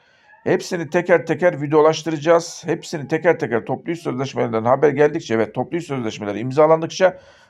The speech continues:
on beş yirmi sayfa o toplu iş sözleşmesini ta dört beş sene önce yapıyorduk videolarını ve bugüne kadar yapmaya devam ettik. Yine yapacağız Türkiye'de ilk kez.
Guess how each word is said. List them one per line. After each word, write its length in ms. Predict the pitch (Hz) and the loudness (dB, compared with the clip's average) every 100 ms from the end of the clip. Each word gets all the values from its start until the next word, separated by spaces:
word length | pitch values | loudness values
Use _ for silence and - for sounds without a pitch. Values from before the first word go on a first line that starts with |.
| _ | _
on 260 | 135 175 170 | 2 2 4
beş 200 | 160 156 | 0 0
yirmi 160 | 180 | -2
sayfa 360 | 180 135 131 170 | 2 2 2 0
o 120 | 165 | 0
toplu 260 | 175 160 175 | 0 -2 -4
iş 80 | 170 | -6
sözleşmesini 720 | 143 127 - 120 143 196 196 _ _ _ _ | -6 -6 -6 -8 -6 -6 -8 _ _ _ _
ta 460 | 160 190 190 185 160 | 4 6 6 4 2
dört 260 | 175 175 | 0 0
beş 140 | 190 190 | -4 0
sene 200 | 165 143 | 0 0
önce 180 | 120 | 2
yapıyorduk 420 | 139 156 160 - 143 | 2 2 -2 -4 -2
videolarını 480 | 131 123 131 175 | 2 4 2 0
ve 100 | 151 | -2
bugüne 320 | 143 135 127 123 | -2 -2 -2 0
kadar 300 | 120 110 92 | 0 0 0
yapmaya 440 | 123 147 - 117 98 | 0 0 2 0 4
devam 220 | 160 170 | 4 2
ettik. 300 | 175 190 190 | -4 -8 -6
Yine 160 | 170 | 0
yapacağız 560 | 151 139 123 151 185 - | 2 2 2 2 0 -2
Türkiye'de 400 | 127 113 127 113 | -14 -6 -2 -2
ilk 120 | 120 | -4
kez. 260 | 98 95 | -4 -6